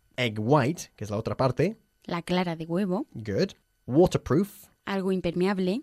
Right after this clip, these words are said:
Speaker 1: Bien. To limp.
Speaker 2: Cojear.
Speaker 1: A P H D.
Speaker 2: Un doctorado.
Speaker 1: To digest.
Speaker 2: Digerir.
Speaker 1: And grasp.
Speaker 2: Comprensión.
Speaker 1: Good.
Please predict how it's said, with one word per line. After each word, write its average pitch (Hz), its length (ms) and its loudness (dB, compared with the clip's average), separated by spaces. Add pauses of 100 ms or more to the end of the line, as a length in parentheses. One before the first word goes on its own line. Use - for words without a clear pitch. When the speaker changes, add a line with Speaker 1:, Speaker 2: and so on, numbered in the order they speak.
Speaker 1:
Bien. 113 260 -4 (140)
To 131 100 0
limp. 143 460 2 (200)
Speaker 2:
Cojear. 175 520 -4 (520)
Speaker 1:
A 104 140 -2
P 165 240 0
H 117 260 -2
D. 127 400 0 (220)
Speaker 2:
Un 196 160 0
doctorado. 180 580 -4 (220)
Speaker 1:
To 120 100 -4
digest. 110 800 0 (180)
Speaker 2:
Digerir. 175 560 -4 (140)
Speaker 1:
And 185 500 0 (220)
grasp. 127 680 4 (240)
Speaker 2:
Comprensión. 202 680 -4 (180)
Speaker 1:
Good. 139 380 0